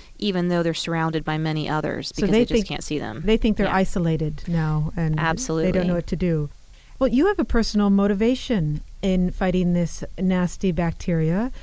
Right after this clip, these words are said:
Speaker 2: M R S A. You first encountered it, I believe, when you were quite young. What happened?
Speaker 1: Yeah, so I was,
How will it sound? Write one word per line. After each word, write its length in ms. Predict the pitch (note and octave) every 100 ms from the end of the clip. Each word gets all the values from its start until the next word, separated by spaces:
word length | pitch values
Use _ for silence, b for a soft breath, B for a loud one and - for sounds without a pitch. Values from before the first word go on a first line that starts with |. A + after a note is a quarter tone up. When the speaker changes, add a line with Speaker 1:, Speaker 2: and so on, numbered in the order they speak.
| B B B -
Speaker 2:
M 160 | F#3
R 140 | F3+ F3
S 260 | E3 -
A. 160 | E3+ F3
You 160 | F#3 E3+
first 300 | G3+ F#3+ G3+
encountered 420 | F3+ F#3+ F#3+ F#3
it, 220 | F#3 -
I 120 | - E3+
believe, 720 | F3 F3+ A3+ G#3+ G3+ - - - -
when 180 | F3 F3+
you 180 | F#3 F#3+
were 280 | F3+ F#3 F3
quite 300 | - G3+ E3
young. 520 | E3 G3+ A#3 D3+ D3+ -
What 140 | G#3
happened? 460 | G3+ A3 - D3+ D3+ - B B B B B B
Speaker 1:
Yeah, 200 | C4 A#3+
so 240 | - B3+
I 160 | - C4
was, 320 | C4 A3+